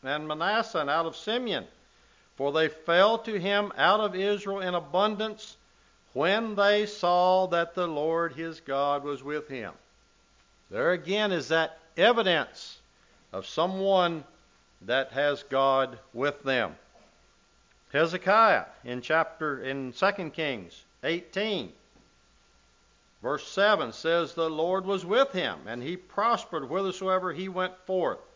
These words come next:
And he rebelled against the king of Syria, of Assyria, and served him not." The Lord was with him. God was with Israel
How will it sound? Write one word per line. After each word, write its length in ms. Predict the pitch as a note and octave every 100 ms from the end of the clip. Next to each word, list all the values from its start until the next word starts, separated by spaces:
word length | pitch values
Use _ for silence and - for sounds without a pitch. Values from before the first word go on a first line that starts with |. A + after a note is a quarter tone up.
| _ _ _ _ _ _ _ _ _ _
And 100 | -
he 80 | G#2
rebelled 480 | B2 A#2 B2+ D#3 D3+
against 260 | C#3+ C#3
the 60 | -
king 240 | - C#3+
of 100 | C3
Syria, 520 | - - C#3 C#3 C3 B2+
of 140 | B2+ A#2+
Assyria, 380 | - B2+ B2+
and 100 | A#2
served 320 | - C3 B2 A#2
him 160 | A#2+
not." 340 | B2+ A#2+ - - _ _ _ _ _
The 100 | E2
Lord 420 | F#2 G#2 D3 D#3+ D3+
was 440 | D#3 D#3 - - -
with 260 | A#2 D3+ D3+
him. 260 | A#2+ F2 - _ _ _ _ _ _ _ _ _ _ _ _ _ _ _ _ _ _ _ _ _ _ _ _ _ _ _ _ _ _ _ _ _ _ _ _ _ _ _ _ _ _ _ -
God 380 | A2+ C#3+ G3 A#3+
was 200 | G#3+ E3+
with 420 | G3+ A3 G#3+ -
Israel 560 | A3+ C4 G#3+ C#3 E2+